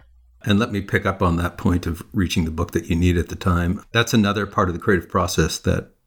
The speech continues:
people talk to me about as well, because you're almost in a framework, um, what Amy Tan calls a cosmology,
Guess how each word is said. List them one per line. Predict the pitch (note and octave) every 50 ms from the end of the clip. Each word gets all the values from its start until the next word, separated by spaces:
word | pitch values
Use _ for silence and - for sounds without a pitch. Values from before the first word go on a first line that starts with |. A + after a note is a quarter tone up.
| - - -
people | - - G2+ - G2+
talk | F#2+ - G2 F#2 -
to | - -
me | F2+ D#2
about | E2 D#2 - F2 E2
as | E2+ E2+ -
well, | - F2+ F2 E2+ D#2 - - _ _ - - - - _ _ _ _ _ _ -
because | A2+ G#2+ G2+ G#2 - A#2+ G#2 F#2+ - A2
you're | G#2+ G2+ G2 G2 - -
almost | A2 A#2 A#2 A2+ A2 A2 - -
in | - - F#2 F2
a | F2 E2 E2
framework, | - - - - G#2 G2+ G2+ G2 F2+ E2 D2+ D2 C#2+ - - - - - -
um, | E2 D#2+ E2+ E2
what | D#2+ E2 E2+ - -
Amy | G2 F#2 F#2+ F2+
Tan | E2+ - - G2 F#2 F#2 F2+ F2
calls | - - F2 - D#2+ D#2+
a | -
cosmology, | - - F2+ E2+ - F#2 E2 E2+ F2+ F#2 F#2+ F#2+ F#2 - - D2+ C#2+ - -